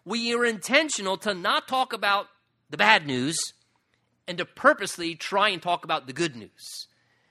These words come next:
And I don't know, I'll tell you, that, that's a, a great and a convicting reminder that we really should honestly be trying to do the same.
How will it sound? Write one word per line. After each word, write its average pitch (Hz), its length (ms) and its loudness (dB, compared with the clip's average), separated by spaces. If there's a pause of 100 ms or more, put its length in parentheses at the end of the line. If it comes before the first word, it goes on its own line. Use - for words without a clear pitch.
(220)
And 202 120 -2
I 277 60 4
don't 285 120 2
know, 214 120 2
I'll 170 100 6
tell 208 160 0
you, 139 60 0
that, 170 160 -2
that's 285 160 -2
a, 320 160 -6
a 165 80 -8
great 170 500 -4
and 160 80 -4
a 147 60 -4
convicting 185 580 -8
reminder 156 580 -4
that 143 200 -6
we 262 140 -6
really 220 320 -2
should 196 260 -2
honestly 147 420 -4
be 120 100 -12
trying 135 260 -4
to 107 60 -12
do 113 140 -10
the 98 80 -14
same. 110 300 -8